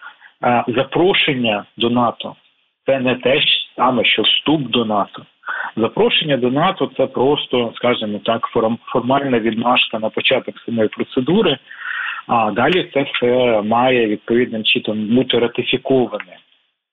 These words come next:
е, парламентами і урядами держав-членів нато. І, як показує приклад Швеції, навіть у випадку абсолютно безпроблемної Швеції,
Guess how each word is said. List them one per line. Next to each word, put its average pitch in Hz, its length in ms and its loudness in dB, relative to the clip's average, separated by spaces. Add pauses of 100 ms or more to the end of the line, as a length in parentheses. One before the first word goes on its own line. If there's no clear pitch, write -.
(240)
е, 113 260 0
парламентами 101 1120 -2
і 123 120 4
урядами 98 840 0
держав-членів 117 840 0
нато. 110 400 -2 (720)
І, 127 100 2 (180)
як 113 640 2
показує 123 480 0
приклад 120 420 0
Швеції, 127 680 0 (420)
навіть 123 340 0
у 113 40 2
випадку 113 460 2
абсолютно 123 440 0
безпроблемної 107 760 0
Швеції, 135 580 -2